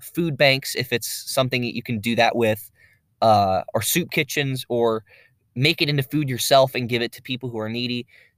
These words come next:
The thing about farming is that it's such a universal thing. It extends out, and you can do a lot of good with growing things in the earth. And when it comes to fertilizers, like I talked about, with the manure from rabbits and from,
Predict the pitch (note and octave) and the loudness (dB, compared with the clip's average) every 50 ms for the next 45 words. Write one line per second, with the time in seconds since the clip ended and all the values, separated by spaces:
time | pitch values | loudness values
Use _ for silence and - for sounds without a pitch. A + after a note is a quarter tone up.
0 | _ - A#2 B2 B2 F3 E3 D#3+ D3 D3 C#3+ C#3 - - C3+ C3+ C3+ C3+ B2+ A2+ | _ -12 -10 -4 -2 -2 0 2 4 4 4 4 6 4 4 4 4 2 0 -2
1 | A#2 A2+ B2+ A#2 A#2+ - - - - C#3 C3+ - B2+ A2 A2+ B2 B2+ B2 G#2+ A#2 | 2 4 4 2 2 0 -2 -2 -2 -2 -2 -2 -4 -4 -4 -2 -2 -2 -2 -2
2 | A#2 A#2 - - A#2 A2+ - A2 A#2+ A#2+ A#2 A2+ - - - - C3+ C3 C3 B2+ | -4 -4 -4 -4 -6 -4 -4 -4 -4 -2 -4 -4 -6 -6 -4 -2 -2 0 2 4
3 | B2+ B2 B2+ C3+ D3 - _ _ _ B2 B2 B2 A#2+ B2 A#2+ A#2 - B2 A#2 A2 | 4 6 6 6 4 2 _ _ _ -6 -4 -4 -2 -2 -4 -4 -4 -4 -4 -2
4 | A#2+ A#2 A2+ A2 A2 G#2 G#2+ A#2 A2+ A#2 B2 B2 A#2+ A2 - - A#2 A#2 G#2 G#2 | 0 0 2 2 0 0 2 2 4 4 4 4 2 0 0 2 2 2 2 0
5 | G#2 G#2 - - G#2 G#2+ G#2+ G#2+ G2+ G2+ - - G2+ G2+ G2+ F#2+ G2 F#2+ F#2 - | -2 -4 -4 -2 0 0 0 0 0 -2 -4 -6 -6 -6 -6 -6 -8 -8 -8 -6
6 | F#2 G2+ F#2+ F#2+ - _ - - - - - _ _ _ - B2 B2 A#2+ A#2 A#2 | -4 -4 -4 -6 -8 _ -20 -20 -20 -20 -20 _ _ _ 0 2 4 4 4 2
7 | A2+ G#2+ G#2+ B2 C#3 C3 - F3 F3+ E3 C#3 B2+ - - F3 F#3 E3+ C3 B2 A#2+ | 2 -2 -4 -4 -6 -2 2 2 2 2 0 -2 -2 0 2 4 6 6 6 6
8 | A#2 - B2 A#2+ C3+ B2 A#2+ A#2+ - - B2 C3+ - - G2+ G#2 G2 G2 - _ | 4 2 0 -2 0 0 0 0 2 2 2 2 0 -2 -2 -2 -2 -2 -2 _
9 | _ _ - - - A2+ A2+ - - - - A#2 A#2 A2 A#2 A2+ A2+ B2 C3 B2+ | _ _ -20 -12 -10 -8 -8 -8 -10 -10 -6 -4 -2 0 0 0 0 2 2 2
10 | B2 A#2+ A#2+ - B2 A2 G#2+ A2+ A#2 B2+ B2+ A2+ G#2 G2 - - - A2+ A2+ A2 | 2 0 -2 -2 -4 -2 0 2 2 4 2 2 0 -4 -8 -8 -6 -4 -4 -4
11 | G#2+ - - A2+ A2 G#2+ G#2 G2+ G2+ F#2+ | -4 -4 -4 -2 -2 -2 -2 -4 -6 -8